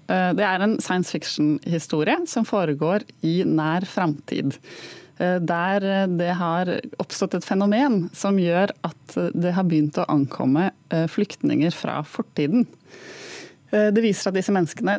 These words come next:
de kommer fra tre forskjellige tidsperioder, og selve handlingen i serien starter, eh, en del år etter at det fenomenet har oppstått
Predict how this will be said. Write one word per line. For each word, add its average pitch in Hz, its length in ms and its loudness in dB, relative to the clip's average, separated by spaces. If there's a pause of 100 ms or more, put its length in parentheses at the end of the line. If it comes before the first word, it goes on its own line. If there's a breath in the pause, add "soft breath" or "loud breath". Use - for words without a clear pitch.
de 170 200 0
kommer 156 360 2
fra 160 280 0
tre 156 260 -2
forskjellige 156 500 -2
tidsperioder, 151 640 -2 (220)
og 202 80 0
selve 170 480 2
handlingen 139 580 2
i 143 60 0
serien 170 340 0
starter, 170 680 -2 (500 loud breath)
eh, 165 420 2
en 185 300 2
del 160 240 2
år 160 240 0
etter - 640 -6
at 170 100 -4
det 139 300 0
fenomenet 156 380 2
har 175 120 0
oppstått - 520 -6